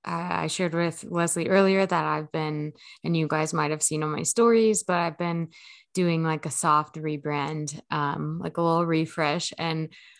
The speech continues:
when I was really diving into who are my clients, who am I, who am I talking to? And it, and that was, like, this big thing of, like,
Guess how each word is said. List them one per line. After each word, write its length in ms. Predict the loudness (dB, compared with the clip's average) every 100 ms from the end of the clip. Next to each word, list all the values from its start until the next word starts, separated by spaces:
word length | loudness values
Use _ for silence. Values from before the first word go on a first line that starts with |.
| -20 _
when 200 | 2 4
I 140 | 4
was 200 | 2 0
really 380 | 0 2 2 0
diving 480 | 0 2 2 -2 -2
into 760 | -4 -4 -6 -4 -2 -2 -6 -12 -4
who 240 | 2 4 4
are 160 | 4
my 160 | 2 -2
clients, 680 | -2 2 2 2 0 -2 -4
who 200 | -2 0
am 180 | 0 0
I, 380 | -2 -2 -4 -6 2
who 160 | 4
am 80 | 6
I 140 | 4 2
talking 440 | -2 -4 -2 -4
to? 220 | -2 -2 -2
And 140 | -2
it, 100 | -2
and 180 | -2 0
that 180 | 0 0
was, 180 | -4
like, 140 | -6 -8 _
this 260 | -4 -2 -2
big 360 | 0 0 0 -2
thing 300 | 2 4 2
of, 120 | -2
like, 440 | -4 -2 -2 -6